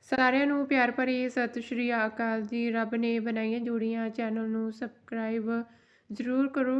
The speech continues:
ਵੀਡੀਓ ਨੂੰ ਲਾਈਕ, ਕੁਮੈਂਟ, ਵੀਡੀਓ ਨੂੰ ਸ਼ੇਅਰ ਕਰੋ। ਚੈਨਲ 'ਤੇ ਅੱਜ ਦੀ ਪਹਿਲੀ ਪ੍ਰੋਫਾਈਲ। ਨਾਮ ਸਿੰਘ, ਜਨਮ ਤਰੀਕ ਇਕੱਤੀ ਬਾਰਾਂ ਉੱਨੀ ਸੌ ਸਤਾਸੀ, ਹਾਈਟ ਪੰਜ ਫੁੱਟ ਛੇ ਇੰਚ, ਕਾਸਟ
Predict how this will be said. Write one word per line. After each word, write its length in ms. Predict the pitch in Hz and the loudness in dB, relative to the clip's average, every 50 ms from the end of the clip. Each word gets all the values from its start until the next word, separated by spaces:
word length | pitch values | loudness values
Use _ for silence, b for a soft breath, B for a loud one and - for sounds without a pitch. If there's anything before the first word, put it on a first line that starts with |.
| 285 294 | 2 0
ਵੀਡੀਓ 380 | 247 247 240 233 226 233 240 | 0 0 -2 0 0 0 0
ਨੂੰ 300 | 233 233 233 233 233 226 - - 226 | 0 0 0 0 -2 -2 -4 -2 -2
ਲਾਈਕ, 440 | 226 226 226 220 220 220 226 - 240 226 | 0 0 0 0 -2 -4 -4 -4 -4 -4
ਕੁਮੈਂਟ, 420 | 226 - 233 226 226 226 226 214 240 | -4 -2 -4 -2 -2 -2 -4 -4 -4
ਵੀਡੀਓ 320 | 226 226 226 208 233 233 | -2 -2 -2 -2 0 0
ਨੂੰ 220 | 233 233 226 226 220 | 0 0 -2 -2 -4
ਸ਼ੇਅਰ 300 | 226 - 240 226 226 220 220 | -4 -4 -4 -4 -4 -4 -4
ਕਰੋ। 260 | - 233 226 240 254 269 b b b b b b b b - | -4 -4 -2 -2 -2 -4 b b b b b b b b 4
ਚੈਨਲ 340 | 320 294 269 269 285 302 302 | 6 6 6 6 4 2 2
'ਤੇ 340 | 294 302 277 262 254 254 240 | 0 0 0 0 0 0 0
ਅੱਜ 100 | 233 226 233 | -2 -2 -2
ਦੀ 260 | 214 240 233 233 233 | -2 -2 -2 -2 -2
ਪਹਿਲੀ 540 | 226 - 233 233 226 220 220 226 226 226 226 | -2 -4 -4 -2 -2 -2 -2 -2 -2 -2 -4
ਪ੍ਰੋਫਾਈਲ। 720 | 220 - 233 233 226 220 - 233 226 220 226 226 240 277 330 320 - _ _ _ _ _ _ _ _ _ - | -4 -4 -2 -2 -2 -4 -4 -4 -2 -2 0 0 0 -2 -2 -4 -12 _ _ _ _ _ _ _ _ _ 0
ਨਾਮ 420 | 247 277 285 269 262 262 285 285 277 | 4 4 6 6 6 4 4 4 2
ਸਿੰਘ, 260 | 277 285 262 254 254 269 | 2 0 0 0 2 2
ਜਨਮ 360 | 277 262 262 247 240 240 240 | 2 2 2 0 -2 -2 -4
ਤਰੀਕ 280 | 233 247 233 233 233 226 | -4 -2 -2 -2 -2 -2
ਇਕੱਤੀ 400 | - 233 226 226 - 233 233 233 | -4 -6 -6 -6 -4 -4 -2 -2
ਬਾਰਾਂ 340 | 208 220 220 220 214 220 233 | 0 -2 -2 -2 -2 -2 -4
ਉੱਨੀ 240 | 240 240 233 226 220 | -2 -2 -2 -4 -4
ਸੌ 200 | 220 - 220 220 | -6 -6 -8 -8
ਸਤਾਸੀ, 540 | 220 220 - 233 226 220 220 - 233 233 233 | -8 -8 -8 -8 -8 -6 -6 -6 -6 -4 -4
ਹਾਈਟ 260 | 226 220 220 214 220 | -4 -4 -6 -8 -8
ਪੰਜ 240 | 220 226 220 214 208 | -6 -6 -6 -6 -6
ਫੁੱਟ 180 | - 240 226 | -6 -8 -8
ਛੇ 180 | - - 233 226 226 | -6 -4 -4 -2 -2
ਇੰਚ, 240 | 226 220 214 - 240 247 311 B B B B B B B B - | -2 -4 -4 -4 -4 -4 -4 B B B B B B B B 6
ਕਾਸਟ 400 | 302 285 277 277 294 285 - | 6 8 8 6 4 2 0